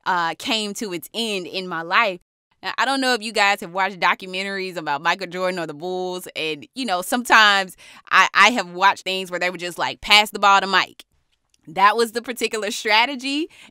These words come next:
and, and play they were gonna employ at that time to win the game, and most of the time, it worked. So where our particular strategy is concerned, it says, "Submit yourselves to God."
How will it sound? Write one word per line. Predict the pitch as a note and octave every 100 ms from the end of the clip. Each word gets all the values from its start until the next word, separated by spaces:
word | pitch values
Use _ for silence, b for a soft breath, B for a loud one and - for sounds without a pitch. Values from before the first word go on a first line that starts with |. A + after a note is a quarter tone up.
| -
and, | F#3 F#3 F3
and | F3+ F3+
play | - C4 C4+
they | A#3+ A#3
were | A#3+
gonna | A#3 G#3+
employ | - G3+ - B3 B3
at | G#3+ -
that | A3 A3+
time | A#3 G#3+ G#3+
to | G3+
win | F3 F#3 F#3
the |
game, | F#3+ F#3 E3 D#3+
and | D#3 E3+
most | E4+ C5
of | G4+
the | G4+
time, | - F4+ F4+ -
it | G3 G#3
worked. | D#3+ C3 - _ - _ _ -
So | G3 C#4
where | B3+ B3 -
our | A#3+ F#4 G#4+
particular | E4 C#4 A3+ G#3
strategy | G#3+ A3 G3 F#3+ F#3
is | F#3
concerned, | - F3 F#3+ E3+ D#3+
it | B3
says, | - A#3+ G#3+ G3 F3 -
"Submit | - B3 G#3 G3+ A#3 D4+
yourselves | G#3+ A#3+ A#3 - A3+ G#3+ G#3 -
to | G3
God." | F3 F#3+ F#3+ D3